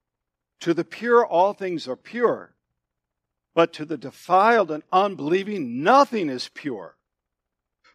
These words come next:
But both their minds and their consciences are defiled. They profess to know God, but they deny him by their works.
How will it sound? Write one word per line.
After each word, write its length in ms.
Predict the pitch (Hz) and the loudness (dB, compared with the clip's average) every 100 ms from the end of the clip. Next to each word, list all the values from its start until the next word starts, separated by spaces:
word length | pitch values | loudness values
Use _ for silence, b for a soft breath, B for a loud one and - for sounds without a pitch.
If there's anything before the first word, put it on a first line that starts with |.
| - | 0
But 280 | 156 151 120 | 0 0 2
both 360 | 196 226 226 | 4 4 2
their 160 | 160 135 | -4 -4
minds 600 | 139 170 208 226 226 196 - | 0 2 2 0 -4 -8 -10
and 160 | 147 | -8
their 140 | 135 135 | -8 -10
consciences 1160 | - - 202 208 - 196 180 - 190 180 - _ _ _ _ - | -12 -8 -6 -6 -10 -14 -14 -12 -12 -12 -16 _ _ _ _ 2
are 380 | 156 165 160 - - | 4 4 2 -8 -12
defiled. 960 | 131 _ _ 131 113 120 101 92 _ _ _ _ _ _ _ _ _ - | -12 _ _ -6 -4 -4 -6 -14 _ _ _ _ _ _ _ _ _ -8
They 120 | 139 | -8
profess 720 | - 127 - - 180 196 - | -8 -12 -8 0 0 0 -6
to 180 | - 127 | -16 -12
know 340 | 123 160 196 | -8 -6 -6
God, 560 | 180 185 185 185 175 170 _ _ _ _ - | -2 0 0 -2 -6 -14 _ _ _ _ -10
but 160 | 135 | -8
they 120 | 139 120 | -6 -8
deny 520 | 110 123 139 175 185 | -8 -6 0 0 -2
him 260 | 151 175 | -6 -10
by 300 | 147 139 151 | -4 0 0
their 180 | 139 131 | -2 -10
works. 800 | 123 147 139 - - - - | -8 -6 -6 -10 -20 -20 -20